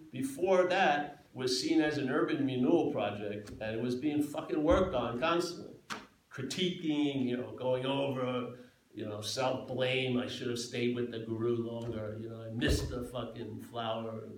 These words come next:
transmission," or something. It's all a thing. It's just keep on keeping on, keeping on, keeping on, keeping on. And all the movement to wanting to know God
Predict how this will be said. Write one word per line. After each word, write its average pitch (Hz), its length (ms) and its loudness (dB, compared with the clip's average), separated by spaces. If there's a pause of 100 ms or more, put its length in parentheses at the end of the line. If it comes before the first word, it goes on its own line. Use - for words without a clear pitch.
(140)
transmission," 113 800 -6
or 107 60 -10
something. 110 440 -10 (440)
It's - 180 -2
all 190 380 4
a - 20 -4
thing. 190 220 4
It's - 200 -2
just 202 320 -2
keep 185 220 -4
on 147 280 2
keeping 139 320 -2
on, 127 280 -2
keeping 123 300 -6
on, 120 260 -2
keeping 127 280 -6
on, 123 200 -2
keeping 139 300 -4
on. 127 400 0 (220)
And 135 140 0
all 214 260 4
the 202 120 6
movement 170 560 6
to 139 80 0
wanting 147 440 4
to 143 120 4
know 135 260 4
God 151 540 4